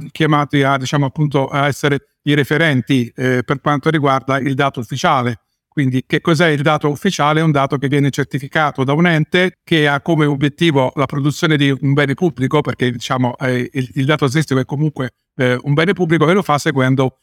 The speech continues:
metodologie, eh, condivise a livello internazionale e in modo indipendente rispetto alla politica. Quindi noi siamo un ente di ricerca indipendente.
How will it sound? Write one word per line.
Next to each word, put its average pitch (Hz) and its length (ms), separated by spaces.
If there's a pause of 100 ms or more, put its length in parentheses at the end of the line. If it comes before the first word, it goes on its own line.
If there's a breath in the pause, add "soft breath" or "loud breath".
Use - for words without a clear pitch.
(140)
metodologie, 143 880
eh, 131 260
condivise 139 540
a 135 120
livello 139 400
internazionale 151 840
e 180 100
in 175 80
modo 151 240
indipendente 147 720
rispetto 127 600
alla 127 200
politica. 131 500
Quindi 139 180
noi 151 100
siamo 147 240
un 160 80
ente 151 200
di 135 100
ricerca 147 340
indipendente. 117 760